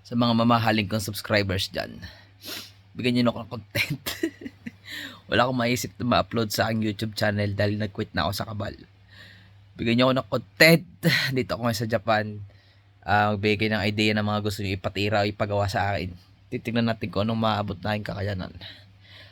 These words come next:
Ha? Ha? <laughs> Wala akong ma-content. Wala na akong ma-upload sa YouTube channel ko. Diyos ko. Meron ako.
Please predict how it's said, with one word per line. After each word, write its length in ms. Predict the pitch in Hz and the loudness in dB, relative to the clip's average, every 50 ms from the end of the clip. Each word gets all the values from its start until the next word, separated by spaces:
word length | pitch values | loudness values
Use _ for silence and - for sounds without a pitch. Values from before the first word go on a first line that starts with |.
| - - | -2 4
Ha? 200 | - 160 202 220 214 - - - - _ _ _ _ _ - - _ _ _ - - 139 | 6 8 8 8 6 2 -2 -4 -12 _ _ _ _ _ -20 -20 _ _ _ -4 2 6
Ha? 160 | 175 220 - - - - 740 640 - - - - 339 - - 339 - - | 8 8 8 6 4 0 -4 -6 -6 -6 -6 -6 -10 -8 -6 -8 -8 -8
<laughs> 800 | _ _ _ _ _ _ _ - - - - - - - - - | _ _ _ _ _ _ _ -16 -14 -12 -12 -12 -14 -16 -14 -8
Wala 220 | - - 196 202 | -4 -2 -2 -2
akong 160 | - 196 190 202 | -2 -4 -6 -6
ma-content. 560 | - - 190 185 - _ - 202 196 185 180 - - - | -6 -6 -8 -8 -10 _ 0 2 2 2 2 -2 -8 -4
Wala 180 | 160 170 170 165 | 0 2 2 2
na 80 | 165 165 | 2 0
akong 100 | 170 170 | -2 -2
ma-upload 400 | 160 147 - - - 160 160 156 | -4 -4 -4 -4 -4 -4 -4 -4
sa 140 | - 160 156 | -2 -2 -2
YouTube 340 | 156 156 160 - - 165 175 - | -2 -2 -2 -4 -10 -12 -10 -6
channel 340 | 156 - - - - - - - - | -6 -6 -6 -6 -8 -10 -10 -12 -14
ko. 160 | - - - - | -16 -18 -16 -14
Diyos 180 | - - - - - | -12 -14 -14 -14 -16
ko. 80 | - - - - - - _ - - - - - - - - - - - - - - - - - - _ _ _ _ _ _ _ _ - - - - _ - _ _ _ _ _ - _ _ _ _ - - _ - _ - _ - - - - - | -20 -20 -20 -20 -20 -20 _ -20 -20 -20 -20 -20 -20 -20 -20 -20 -20 -20 -20 -20 -20 -20 -20 -20 -20 _ _ _ _ _ _ _ _ -20 -20 -20 -20 _ -20 _ _ _ _ _ -20 _ _ _ _ -20 -20 _ -20 _ -20 _ -20 -20 -14 -6 0
Meron 240 | 262 262 269 262 254 | 2 4 6 8 8
ako. 240 | 254 254 254 254 | 10 10 10 8